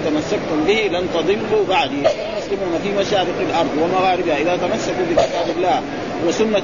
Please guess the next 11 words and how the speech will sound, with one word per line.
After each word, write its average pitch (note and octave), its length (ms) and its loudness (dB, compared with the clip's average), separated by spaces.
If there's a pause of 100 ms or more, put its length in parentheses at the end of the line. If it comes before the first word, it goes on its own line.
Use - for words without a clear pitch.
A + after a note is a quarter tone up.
(120)
رسوله A#3 440 2 (360)
لهم G3 340 0
العز D#3 400 -2
والمجد E3 720 0
والسؤدد، D3 600 -2
وإذا A3 380 2
تركوا G3 360 0
كتاب G3 280 0
الله F3 400 2
وراءهم E3 460 0
ظهريا F#3 420 2